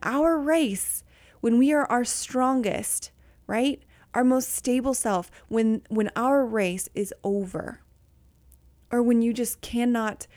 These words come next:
continue because you are so tired. And I pray there is someone who is starting to pick up speed to continue the race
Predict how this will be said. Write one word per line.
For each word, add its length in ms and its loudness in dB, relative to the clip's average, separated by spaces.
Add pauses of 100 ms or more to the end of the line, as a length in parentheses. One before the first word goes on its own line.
(320)
continue 720 -2
because 340 -6
you 160 -6
are 280 -2 (260)
so 380 -12
tired. 500 -8 (1040)
And 180 2
I 120 2
pray 400 2
there 180 0
is 120 0
someone 600 -2 (240)
who 160 -2
is 140 6
starting 460 2
to 80 0
pick 320 -4
up 120 0
speed 440 -6 (260)
to 120 -4
continue 880 -2 (300)
the 180 2
race 600 -6